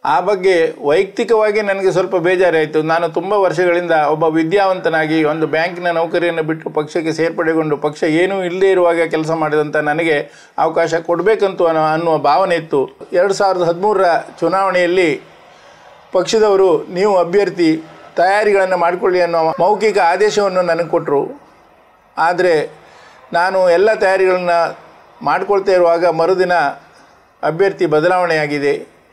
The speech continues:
ಕಾಂಗ್ರೆಸ್ಸಿಂದ ಬಂದಂಥ ಬಿ ಎಂ ಸುಕುಮಾರ್ ಶೆಟ್ಟರು ಅಭ್ಯರ್ಥಿ ಆಗ್ತಾ ಇದ್ದಾರೆ, ನೀವು ಸಹಕಾರ ಕೊಡ್ಬೇಕನ್ನೋ ಮಾತನ್ನು ಹೇಳಿದರು. ಪಕ್ಷದ ಹಿರಿಯರು ಮತ್ತು ಸಂಘಟನೆ ಹಿರಿಯವರು ನಮ್ಮ ಮನೆಗೆ ಬಂದು,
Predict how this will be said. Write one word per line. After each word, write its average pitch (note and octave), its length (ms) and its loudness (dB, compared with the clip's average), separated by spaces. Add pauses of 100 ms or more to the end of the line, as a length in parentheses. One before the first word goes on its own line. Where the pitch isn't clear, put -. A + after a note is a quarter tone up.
(460)
ಕಾಂಗ್ರೆಸ್ಸಿಂದ F#3+ 560 0
ಬಂದಂಥ E3 420 0
ಬಿ D#3 220 0
ಎಂ E3 180 0
ಸುಕುಮಾರ್ F3 380 -2
ಶೆಟ್ಟರು D#3+ 260 -2
ಅಭ್ಯರ್ಥಿ D#3+ 380 0
ಆಗ್ತಾ D3+ 260 -2
ಇದ್ದಾರೆ, C#3 360 0
ನೀವು D3+ 200 -4
ಸಹಕಾರ D#3+ 420 -2
ಕೊಡ್ಬೇಕನ್ನೋ D3 580 -2
ಮಾತನ್ನು D3 380 -4
ಹೇಳಿದರು. C3+ 400 -2 (380)
ಪಕ್ಷದ F3 320 0
ಹಿರಿಯರು F#3+ 460 2
ಮತ್ತು F3+ 220 -2
ಸಂಘಟನೆ D#3+ 440 -2
ಹಿರಿಯವರು E3 640 0 (380)
ನಮ್ಮ E3 200 0
ಮನೆಗೆ F3+ 320 0
ಬಂದು, F3 520 0